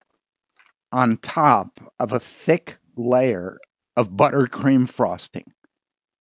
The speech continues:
His image is encircled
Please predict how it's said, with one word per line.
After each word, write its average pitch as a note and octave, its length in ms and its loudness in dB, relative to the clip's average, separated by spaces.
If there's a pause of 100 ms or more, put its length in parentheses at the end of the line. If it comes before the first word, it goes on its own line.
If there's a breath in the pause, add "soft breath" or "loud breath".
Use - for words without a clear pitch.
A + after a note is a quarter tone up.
(420)
His A2+ 520 -2
image A#2+ 680 2
is A2+ 420 -4 (140)
encircled B2+ 880 0